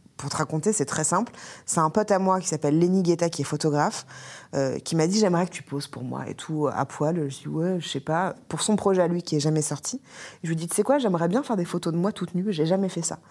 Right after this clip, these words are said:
Et j'étais à une période de ma vie où j'avais jamais été aussi grosse que ça, où je me détestais aussi. Euh, et en fait, j'ai, j'ai voulu poser nue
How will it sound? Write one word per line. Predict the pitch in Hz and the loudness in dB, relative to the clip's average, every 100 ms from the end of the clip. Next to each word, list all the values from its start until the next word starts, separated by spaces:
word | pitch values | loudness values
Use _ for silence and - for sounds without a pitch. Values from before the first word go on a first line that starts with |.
| - - - - | -20 -18 -8 2
Et | 180 | 4
j'étais | 175 175 214 233 294 359 - - | 6 4 4 4 4 0 -4 0
à | 165 | 2
une | |
période | 156 190 | 4 4
de | 185 | 4
ma | 170 | 4
vie | 156 196 269 302 | 2 4 4 2
où | - 156 | -2 0
j'avais | 156 156 | 2 4
jamais | 151 151 | 2 2
été | 151 151 | 0 -4
aussi | - | -6
grosse | 151 156 - | -2 -2 -2
que | 165 | -2
ça, | - 381 - - | -2 -4 -8 -6
où | 156 | -2
je | 151 | 0
me | 156 156 | 2 4
détestais | 214 240 190 - - - | 4 4 0 -2 -4 -4
aussi. | 147 - 180 - - - - - | -4 -2 -4 -8 -18 -18 -14 -2
Euh, | 151 139 135 110 - - - | 0 2 0 -2 -4 -8 -4
et | - 147 | 2 4
en | |
fait, | 156 254 | 4 2
j'ai, | 170 165 | 2 0
j'ai | 160 175 | 2 4
voulu | 170 165 | 4 2
poser | 190 202 165 | 2 2 2
nue | 147 156 | -2 -6